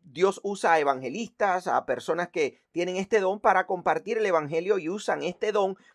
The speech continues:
para que también las personas puedan creer con mayor facilidad. Bueno, Jesús, en este caso, como un individuo,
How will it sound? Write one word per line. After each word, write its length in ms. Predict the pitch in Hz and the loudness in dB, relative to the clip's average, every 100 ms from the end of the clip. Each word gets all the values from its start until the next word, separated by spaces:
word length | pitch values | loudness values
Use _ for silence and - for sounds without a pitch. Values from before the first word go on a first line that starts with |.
| - | 2
para 240 | 175 180 | 4 4
que 100 | 180 | 2
también 440 | 170 165 160 170 202 | 2 2 4 -2 0
las 120 | 202 | 0
personas 400 | 165 147 170 170 | 0 -4 -6 -4
puedan 320 | 147 147 156 | -2 0 0
creer 480 | - 135 139 160 170 | -2 -4 2 2 2
con 160 | 151 123 | -4 -4
mayor 380 | 120 139 151 | -2 -2 -2
facilidad. 680 | - 147 151 143 185 226 - _ _ _ _ | -2 -4 -4 -4 0 0 -2 _ _ _ _
Bueno, 280 | - 175 120 _ - | 4 4 4 _ -4
Jesús, 640 | 190 175 311 233 208 - - | -2 2 2 2 -2 -8 -8
en 160 | 170 | -4
este 240 | 175 - 226 | -4 -4 -2
caso, 340 | 175 147 208 | -2 -2 -4
como 220 | 170 151 | -2 -2
un 100 | 170 | -2
individuo, 640 | 208 220 247 233 196 208 | -4 -8 -10 -8 2 2